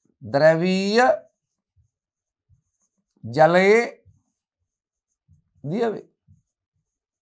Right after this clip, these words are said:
දැන් මම මේක අවසානයේ දීලා තියෙන මේ. නමුත් අපිට ලිව්ව හැකි මේ. ද්‍රවීය අණු එනම් ග්ලූකෝස් ද්‍රවීය ජලයේ දිය වේ.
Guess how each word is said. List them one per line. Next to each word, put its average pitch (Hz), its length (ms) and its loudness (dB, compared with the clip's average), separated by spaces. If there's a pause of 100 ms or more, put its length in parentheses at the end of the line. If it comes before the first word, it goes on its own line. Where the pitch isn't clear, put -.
(120)
දැන් 107 80 -14
මම 107 200 -10
මේක 151 180 -8
අවසානයේ 160 920 0
දීලා 196 280 0
තියෙන 208 300 2
මේ. 214 140 -8 (1900)
නමුත් 135 260 -6
අපිට 185 200 0
ලිව්ව 208 200 0
හැකි 196 240 4
මේ. 208 160 -10 (1200)
ද්‍රවීය 180 560 2
අණු 208 260 4 (520)
එනම් 170 320 0
ග්ලූකෝස් 180 720 -2
ද්‍රවීය 190 560 0
ජලයේ 202 420 4
දිය 233 200 -2
වේ. 208 180 -4